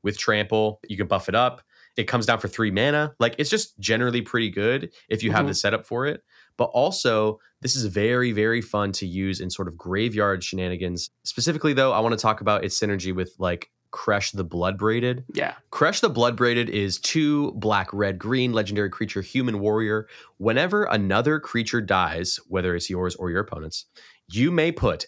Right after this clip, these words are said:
Speaker 1: X plus one plus one counters on Crush the Bloodbraided, where X is that creature's power, and it starts out as a three three. So if you've been paying attention so far, you could follow that Force of Savagery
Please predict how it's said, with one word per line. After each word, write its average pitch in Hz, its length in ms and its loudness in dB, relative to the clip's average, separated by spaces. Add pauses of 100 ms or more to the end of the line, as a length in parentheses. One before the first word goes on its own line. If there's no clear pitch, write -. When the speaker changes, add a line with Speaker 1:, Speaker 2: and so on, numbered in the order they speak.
(120)
Speaker 1:
X 117 240 -2
plus 110 240 0
one 151 80 2
plus 165 160 -4
one 220 80 -4
counters 87 340 -2
on 92 160 -6
Crush - 440 -2
the 175 140 -4
Bloodbraided, 110 840 0
where 104 260 0
X 123 240 0
is 107 160 -2
that 107 240 2
creature's 107 340 -2
power, 87 480 0
and 98 140 0
it 98 80 -2
starts 117 260 2
out 107 120 4
as 98 100 -2
a 95 40 -2
three 95 280 0
three. 90 420 -4
So 135 500 2 (280)
if 113 160 -2
you've 117 180 -2
been 127 140 2
paying 151 160 0
attention 147 320 -2
so 123 180 2
far, 107 320 2
you 90 140 -2
could 87 140 -6
follow 98 600 0 (120)
that 107 320 0 (180)
Force 180 280 0
of 131 60 -2
Savagery 92 720 0